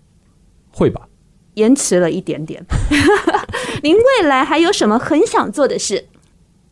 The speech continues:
Speaker 1: 呃，很想要去了解更多的自然环境。
Speaker 2: OK。
Speaker 1: 对，就是因为很多，很多这些知识是从书里面或影片里面看到，
Speaker 2: 嗯哼。
Speaker 1: 但很想实地去走一走。
Speaker 2: 实地去。
Speaker 1: 对。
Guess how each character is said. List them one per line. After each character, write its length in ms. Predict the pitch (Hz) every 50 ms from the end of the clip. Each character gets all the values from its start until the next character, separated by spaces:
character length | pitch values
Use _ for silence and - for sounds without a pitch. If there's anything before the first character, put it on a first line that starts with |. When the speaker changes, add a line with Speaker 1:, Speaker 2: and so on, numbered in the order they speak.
| _ _
Speaker 1:
呃， 220 | _ - 147 151 170
很 140 | 147 175 202
想 160 | 196 180 123
要 140 | 120 135 147
去 760 | 139 - - 143 135 131 127 123 120 117 113 110 107 98 - - - - _ _ _
了 220 | - 110 104 113
解 200 | 117 113 110 90
更 200 | 80 117 107 104
多 200 | 95 95 92 92
的 100 | 87 87 80
自 160 | - - 87
然 120 | 82 80
环 180 | 78 82 78 78
境。 180 | 80 - 90 82 - _ _ _ _ _ _
Speaker 2:
OK。 260 | - 202 233 226 - -
Speaker 1:
对， 220 | 87 85 - -
就 140 | - - 104
是 340 | 104 113 107 101 95 - - _ -
因 120 | 85 107
为 80 | 117 110
很 140 | 95 98 92
多， 200 | 104 113 123 131 123
很 220 | - - 110 98 90
多 140 | 104 123 127
这 100 | 123 131
些 80 | 127
知 180 | 120 - 117 110
识 200 | 104 120 113 113
是 60 | 110
从 240 | - 101 92 90 92
书 240 | 90 - 120 117 113
里 120 | 92 82
面 200 | 85 101 98 92
或 160 | 90 95 95
影 200 | - 87 85 220
片 180 | 226 240 - -
里 40 | 349
面 160 | 370 90 87
看 180 | - 95 85
到， 120 | 85 82 80
Speaker 2:
嗯 60 | 80
哼。 260 | - - - - - -
Speaker 1:
但 180 | 127 117 107
很 120 | 101 95 95
想 220 | 98 87 85 85 - 120
实 220 | - - - 104 95
地 180 | 101 113 104
去 120 | 92 101 98
走 140 | - - -
一 20 |
走。 80 | - -
Speaker 2:
实 160 | 233 214 220
地 200 | - 285 254 233
去。 340 | - - - 233 202 175 156
Speaker 1:
对。 160 | - - -